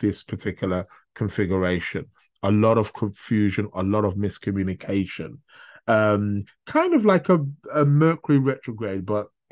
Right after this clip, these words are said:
on steroids. <laughs> Um, so watch it around this time. Uh, what, try to do things with a clear mind.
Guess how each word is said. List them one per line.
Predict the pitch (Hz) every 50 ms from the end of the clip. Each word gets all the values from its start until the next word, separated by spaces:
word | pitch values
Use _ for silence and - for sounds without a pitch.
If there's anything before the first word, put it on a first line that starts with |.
| - _ _ _
on | - 107 117 117
steroids. | - - - 117 113 104 98 82 73 73 78 80 - - - - - 143 - -
<laughs> | - 185 - - - 190 139 - - - - - - - - 110 - _ _ - - - - - - - - -
Um, | 127 123 123 139 143
so | - - 151
watch | 135 127 135 143 139 - -
it | 107 92 - -
around | 104 98 98 92 90 87
this | 90 90 -
time. | - - - 101 82 78 69 67 80 - - _ _ _ - - - _ _
Uh, | - 107 110 110 107 107 -
what, | - 113 110 127 139 143 - _ _ - 127 117 -
try | - - 135 131
to | 127 - 135
do | 113 127 120
things | 117 - 120 110 101 -
with | 110 101
a | 104
clear | - - 120 110 107
mind. | 101 104 104 101 90 82 76 76 80 - -